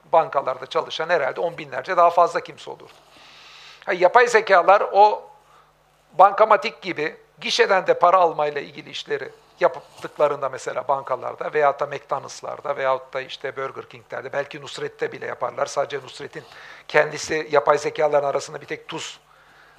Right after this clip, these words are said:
serpme işi dışında bir şeyi kimseye bırakmadan yapay zekalar arasında bir Nusret olur. Ee, ne olacak? Nusret'te çalışanlar,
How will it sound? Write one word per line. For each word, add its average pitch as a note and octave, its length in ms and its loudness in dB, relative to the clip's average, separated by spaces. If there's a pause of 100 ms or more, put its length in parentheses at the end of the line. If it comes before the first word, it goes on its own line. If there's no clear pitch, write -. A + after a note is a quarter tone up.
(120)
serpme E3 420 2
işi D#3 260 -4
dışında D3 340 -6
bir - 40 -6
şeyi D3+ 320 -6
kimseye D3 400 -4
bırakmadan D3 460 0
yapay D#3 300 0
zekalar C3+ 400 -6
arasında C3+ 320 -10
bir C3+ 80 -20
Nusret B2+ 380 -14
olur. G3+ 240 -12 (1000)
Ee, E3 360 4 (300)
ne B3+ 60 -2
olacak? A#3+ 480 4
Nusret'te A3 520 4
çalışanlar, F3 680 4